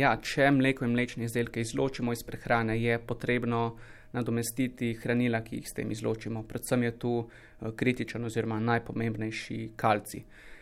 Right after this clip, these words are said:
Mleko in mlečni izdelki so najboljši vir kalcija izmed vseh živil, zato je to hranilo pač nujno nadomestiti z ostalimi živili.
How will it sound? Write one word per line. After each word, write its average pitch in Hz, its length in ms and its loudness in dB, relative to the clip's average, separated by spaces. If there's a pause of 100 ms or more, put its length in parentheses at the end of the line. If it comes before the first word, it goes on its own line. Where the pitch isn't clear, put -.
(200)
Mleko 123 280 4
in 120 100 2
mlečni 120 260 -2
izdelki 113 320 0
so 120 140 -4
najboljši 113 480 0
vir 113 180 0
kalcija 107 420 0
izmed 110 260 -6
vseh 110 220 -6
živil, 117 340 0
zato 110 340 0
je 110 240 2 (520)
to 120 140 4
hranilo 110 680 0
pač - 280 -12
nujno 117 300 0
nadomestiti 110 680 -4
z 107 80 -4
ostalimi 107 560 0
živili. 110 420 -6